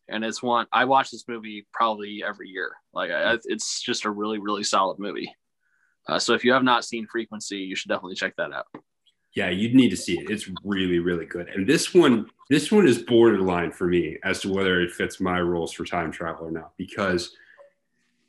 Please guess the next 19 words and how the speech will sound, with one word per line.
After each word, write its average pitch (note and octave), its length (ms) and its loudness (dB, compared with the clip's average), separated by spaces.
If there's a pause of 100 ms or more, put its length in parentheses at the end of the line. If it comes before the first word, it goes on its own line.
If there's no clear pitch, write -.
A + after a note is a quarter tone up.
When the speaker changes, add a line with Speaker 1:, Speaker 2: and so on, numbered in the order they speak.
(240)
Speaker 2:
they're A#2 300 6
messing A2+ 560 6
with G2+ 180 4
the - 60 -2
timeline F2+ 640 -4 (1120)
and, F#2 540 0
and F#2+ 180 0
altering G#2 580 0
things, E2+ 540 -4 (420)
and F#2 240 0
that F#2+ 200 0
has F#2 240 -2
consequences, F#2+ 880 -6
which G#2 200 0
is, F#2+ 140 -6
like, F#2+ 160 -4
classic G2+ 580 -4
time F#2+ 300 -4
travel E2 640 -4